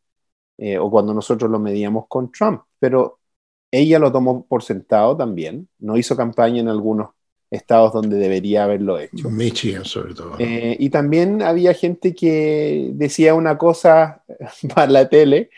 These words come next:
Speaker 1: y votaba de otra manera.
Speaker 2: Claro.
Speaker 1: Entonces, lo que sí nos mostró es que hay un descontento que existe, que quizás es un agotamiento en cuanto al sistema,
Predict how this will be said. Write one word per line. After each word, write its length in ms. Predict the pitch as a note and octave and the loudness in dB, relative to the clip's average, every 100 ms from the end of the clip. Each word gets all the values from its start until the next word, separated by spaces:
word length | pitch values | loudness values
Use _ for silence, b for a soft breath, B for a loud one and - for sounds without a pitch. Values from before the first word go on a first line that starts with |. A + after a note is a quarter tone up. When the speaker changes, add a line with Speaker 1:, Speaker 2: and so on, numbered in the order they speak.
| B B B B _ | B B B B _
Speaker 1:
y 640 | C#3 C#3 C3+ C3+ C3+ C3+ C3+ | 2 4 4 4 4 2 2
votaba 480 | C#3 D3 E3 D#3 F3 | 2 4 8 8 6
de 80 | |
otra 180 | F3+ F#3 | 4 -2
manera. 360 | F#3 A3+ E4 C3 | -6 -2 0 0
Speaker 2:
Claro. 220 | G2+ F#2+ - | -2 -8 -10
Speaker 1:
Entonces, 480 | C3+ D3 D3+ D#3+ - _ _ _ | -4 -2 0 -2 -4 _ _ _
lo 200 | D3 D3+ | -2 -2
que 140 | C#3+ C3+ | -2 -6
sí 220 | - F3+ | -4 -4
nos 100 | F3+ | -2
mostró 560 | E3 D3 - G3 G3 | -2 -4 -2 2 2
es 100 | D3+ | 0
que 120 | - D3 | 0 0
hay 100 | D3 | 0
un 140 | D3+ | 0
descontento 800 | D3 D3 C3+ A#2 B2 A2 - G3+ _ _ _ _ _ _ | -2 0 -4 -2 -4 -4 -8 -12 _ _ _ _ _ _
que 100 | - | -8
existe, 640 | B2+ - C3+ A2 - E3 A3+ _ _ _ | -6 -4 -6 -4 -4 -6 -6 _ _ _
que 160 | C3+ | -8
quizás 340 | B2+ C3 D3+ C#3+ | -6 -2 0 2
es 60 | |
un 280 | D3 D3 C#3+ | 0 -2 -2
agotamiento 920 | C3+ C3 B2+ A#2 B2 C3 - C3 B2+ | -2 0 0 0 0 -4 0 2 2
en 80 | A2+ | -2
cuanto 260 | A2+ A#2+ A#2+ | -4 -4 -4
al 80 | A2+ | -8
sistema, 640 | - - F3+ E3+ C3 | -8 0 0 2 -4